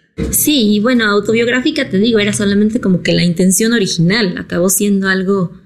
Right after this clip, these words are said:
pues, bastante diferente a, a una autobiografía, ¿no? Sí tiene como punto de partida muchas de, de, de las anécdotas que, que viví yo o mi familia,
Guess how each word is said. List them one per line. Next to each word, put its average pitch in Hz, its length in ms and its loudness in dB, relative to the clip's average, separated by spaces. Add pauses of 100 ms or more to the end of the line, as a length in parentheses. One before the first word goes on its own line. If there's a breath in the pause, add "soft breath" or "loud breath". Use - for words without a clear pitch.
(140 loud breath)
pues, 180 160 0
bastante 202 400 0
diferente 190 640 0
a, 165 180 0
a 170 220 0
una 196 240 2
autobiografía, 170 920 -2 (380 loud breath)
¿no? 190 300 0
Sí 226 140 -2
tiene 220 260 2
como 175 280 -2
punto 196 300 0
de 190 80 0
partida 185 420 -2
muchas 180 440 -4
de, 165 180 0
de, 175 240 0 (160)
de 175 140 0
las 170 180 -2
anécdotas 180 520 -2
que, 156 260 -4 (320 loud breath)
que 190 100 0
viví 185 240 2
yo 180 200 0
o 175 60 -2
mi 170 100 -2
familia, 190 580 0